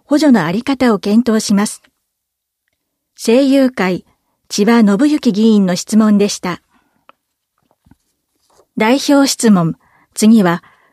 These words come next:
創成会、金平貴信議員の質問です。代表質問のポイント。盛岡市、並びに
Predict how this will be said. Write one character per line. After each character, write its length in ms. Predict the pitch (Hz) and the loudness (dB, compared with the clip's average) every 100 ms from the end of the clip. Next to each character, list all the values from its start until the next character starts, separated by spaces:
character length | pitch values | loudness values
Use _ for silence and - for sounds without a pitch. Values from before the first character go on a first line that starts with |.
| - | -10
創 280 | - 254 | -2 0
成 280 | 302 269 269 | 0 0 0
会、 320 | 254 190 175 - _ _ _ - | -2 -4 -6 -8 _ _ _ -4
金 260 | 220 269 | 0 2
平 280 | 277 233 208 | 2 0 -2
貴 260 | - 160 294 | -2 -2 0
信 260 | 302 240 | 2 2
議 80 | 202 | 2
員 260 | 214 208 190 | 4 4 2
の 100 | 175 | -2
質 220 | - - | -4 2
問 240 | 208 208 | 2 4
で 140 | 185 185 | 2 0
す。 200 | - - _ _ _ _ _ _ _ _ _ _ _ _ _ _ _ _ _ _ _ - | -4 -18 _ _ _ _ _ _ _ _ _ _ _ _ _ _ _ _ _ _ _ -6
代 200 | 214 277 | -2 -2
表 280 | - 311 | 0 0
質 240 | 302 - 262 | 0 0 2
問 200 | 247 196 | 4 2
の 100 | 170 | 0
ポ 160 | - | -2
イ 100 | 196 | 2
ン 80 | 214 | 2
ト。 300 | - 180 185 _ _ _ _ _ _ _ _ - | 0 -4 -6 _ _ _ _ _ _ _ _ -4
盛 320 | 196 208 277 | 0 2 2
岡 200 | 269 262 | 0 -2
市、 300 | 254 - 196 _ _ _ - | -4 -4 -4 _ _ _ -4
並 280 | 226 247 190 | 0 2 2
び 100 | 190 | 2
に 240 | 190 185 | 0 -2